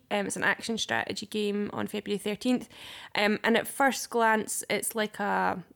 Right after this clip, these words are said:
I don't know, s-, isometric hack and slash in the vein of Hades type game.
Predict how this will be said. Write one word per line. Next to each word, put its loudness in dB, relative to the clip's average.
I -4
don't -4
know, -2
s-, -8
isometric 0
hack -4
and -2
slash 0
in 0
the 0
vein 0
of -4
Hades -2
type -4
game. 4